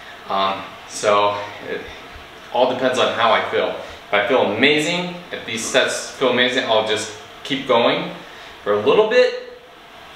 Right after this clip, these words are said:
Otherwise, I'm gonna s-, cut it off early. That is gonna be my top set for today. Uh, I still have my accessories to do. The remaining deadlifts can be tiring on your lower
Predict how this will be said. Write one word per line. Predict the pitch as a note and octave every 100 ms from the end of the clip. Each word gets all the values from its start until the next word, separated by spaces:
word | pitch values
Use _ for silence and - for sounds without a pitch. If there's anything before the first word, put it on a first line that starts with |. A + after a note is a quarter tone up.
| - - -
Otherwise, | C#3+ C#3+ C3+ C3
I'm | B2+
gonna | B2+
s-, | A#2+ -
cut | - C3+
it | B2
off | A2+ A2+ C3
early. | G#2+ G2 -
That | C3+ - - - - - - -
is | B2+ B2+
gonna | D3+ C3+
be | C#3
my | C3+ A#2+
top | - C#3 B2+ -
set | - B2+ B2 - - -
for | C3+ B2 B2 A#2 G#2+ - - -
today. | - A2 - A2+ B2+ G#3 A#3 - - - - - - - -
Uh, | G2+ G2 A2
I |
still | - - C#3+
have | C#3
my | B2+
accessories | - - D3+ C3+ - D#3+ D#3 -
to | D3
do. | D3+ D#3 E3+ F3 - A#2
The | G#2+
remaining | A#2 A#2 G#2+ - - A2+ A2 A#2 G2+ G2+
deadlifts | G#2+ A2+ A2+ - -
can | A2 F#2+ F2
be | E2+
tiring | - - G#2+ G#2+ G#2+ G#2 - G2
on | G2+ G2+ G2+ G2
your | F#2+ F#2 G2
lower | F#2+ F#2